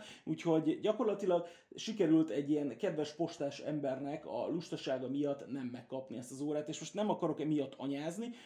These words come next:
de ne-, nem ez az első eset, amikor átver a posta. Tehát amikor érkezett a P D tizenhat harminckilencem, akkor is gyakorlatilag ugyanilyen volt,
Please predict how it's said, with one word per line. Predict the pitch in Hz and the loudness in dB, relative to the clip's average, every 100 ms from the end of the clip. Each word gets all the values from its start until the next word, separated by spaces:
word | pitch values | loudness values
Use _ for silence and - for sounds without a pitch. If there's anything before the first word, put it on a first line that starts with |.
| - _ - 131 | -20 _ -14 0
de | 156 151 156 151 143 - _ _ _ _ | 2 4 2 0 -2 -8 _ _ _ _
ne-, | 165 196 | -4 0
nem | 254 | 2
ez | 247 | 0
az | 208 | 4
első | 208 202 208 | 4 4 2
eset, | 190 170 | -2 -2
amikor | 180 170 165 | -2 2 4
átver | 190 170 147 | 4 2 0
a | |
posta. | 147 139 - | 0 -4 -6
Tehát | 135 147 | -6 -4
amikor | 175 180 | 0 4
érkezett | 202 226 202 175 180 | 4 4 0 0 0
a | |
P | - | 2
D | 180 165 | 4 4
tizenhat | 170 156 151 | 2 0 2
harminckilencem, | 147 147 147 - 147 170 196 214 220 - - - | 2 2 -2 -2 -2 -2 -4 -6 -6 -12 -16 -2
akkor | 202 202 | 2 4
is | 175 - | 2 2
gyakorlatilag | 156 175 180 170 156 | 0 4 6 6 4
ugyanilyen | 156 143 156 170 | 4 4 2 0
volt, | 180 185 | 0 0